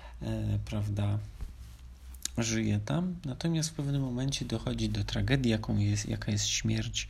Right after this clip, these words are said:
e, córki poety Urszuli. Mówimy też o Urszuli czasami. <clears throat> Natomiast jeśli chodzi o same treny, to musicie wiedzieć państwo, że Kochanowski nieco nagina zasadę,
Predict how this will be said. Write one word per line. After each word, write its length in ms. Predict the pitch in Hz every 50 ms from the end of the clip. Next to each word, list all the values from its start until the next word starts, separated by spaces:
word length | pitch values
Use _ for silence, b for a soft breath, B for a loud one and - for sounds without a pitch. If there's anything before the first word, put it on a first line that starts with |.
| B B B B B B B B B B B
e, 280 | - 113 110 113 110 104
córki 460 | 104 - - 139 127 - - - -
poety 400 | - - 107 107 113 110 - -
Urszuli. 640 | - 101 101 - - - - - 101 92 92 98 113 - - - - - - - - -
Mówimy 320 | 123 120 131 123 120 117
też 180 | 117 110 107 -
o 40 |
Urszuli 560 | 98 104 104 101 - - - 104 101 101 101 104
czasami. 500 | - - 107 104 107 107 107 107 104 104 - - - - - - - - - - - - - - - - - - -
<clears throat> 800 | 113 107 - - - - - - 160 135 110 98 98 104 107 113
Natomiast 440 | 113 113 156 170 180 160 - - B B B B B B B B B B B B B B B B -
jeśli 200 | 156 147 143 147
chodzi 180 | 151 165 165 170
o 60 | 165
same 260 | 156 - 165 147 143
treny, 520 | 139 - - 139 131 123 113 113 113 123 135
to 160 | - 147 135
musicie 360 | 131 131 135 - - - 160
wiedzieć 280 | 147 147 143 147 143 -
państwo, 380 | - 156 156 160 156 - 156
że 140 | 135 135 139
Kochanowski 680 | 139 - 143 139 143 143 156 185 190 185 - - - 156
nieco 260 | 156 156 156 - 156
nagina 440 | 139 135 123 117 120 117 107 92 92
zasadę, 680 | 90 92 92 - - 110 98 92 - 101 107 127 143